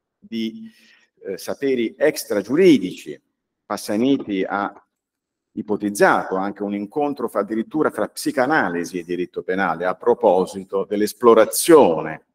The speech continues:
no, della personalità del recidivo. Ebbene, alla recidiva quale indice di maggiore temibilità del reo si collegano anche le finalità del sistema penale, gli scopi della pena.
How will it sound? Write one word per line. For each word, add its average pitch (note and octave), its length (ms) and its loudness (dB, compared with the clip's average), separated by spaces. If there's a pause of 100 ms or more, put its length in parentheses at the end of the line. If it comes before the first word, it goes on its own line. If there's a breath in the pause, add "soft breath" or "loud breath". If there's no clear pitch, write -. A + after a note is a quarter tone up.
(160)
no, C#3 340 -6
della F2 200 -4
personalità E2+ 720 -10 (760 soft breath)
del D#2+ 640 0
recidivo. - 720 -10 (800 soft breath)
Ebbene, G3+ 800 6
alla C#3+ 260 6
recidiva E3 680 4
quale C#3 320 4
indice A#2+ 720 0
di G#2+ 140 -6
maggiore G#2+ 640 -2
temibilità B2 840 0
del D3+ 180 -4
reo F2 360 -4
si - 220 -10
collegano F2+ 840 -4 (320)
anche G2 640 -6 (920)
le C3 260 4
finalità C3+ 960 -4
del G2+ 160 -8
sistema E2 480 -16
penale, A1+ 480 -18
gli B2 120 -8
scopi F2 440 -10
della E2+ 220 -6
pena. B1 300 -18